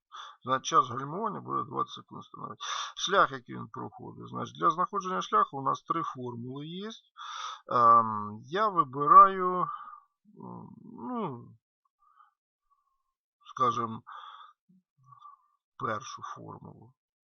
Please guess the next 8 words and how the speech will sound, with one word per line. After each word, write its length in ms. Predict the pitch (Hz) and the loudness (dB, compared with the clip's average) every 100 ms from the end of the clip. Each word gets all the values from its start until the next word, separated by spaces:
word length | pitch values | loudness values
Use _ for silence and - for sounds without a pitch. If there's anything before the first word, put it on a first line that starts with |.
| _ - _ _ - | _ -20 _ _ -10
Це 80 | |
значить 420 | 117 117 113 - 117 | 6 8 8 0 -6
В 280 | 120 123 117 | 0 2 2
два 560 | 110 113 120 117 113 113 - | -4 -8 -4 -2 -4 -8 -12
плюс 580 | 117 117 110 - - _ _ - | -10 -8 -10 -14 -20 _ _ -20
В 320 | 110 113 113 | -12 -10 -10
нуль 500 | 110 113 110 113 110 | -10 -8 -8 -10 -10
В 200 | 113 110 | -12 -12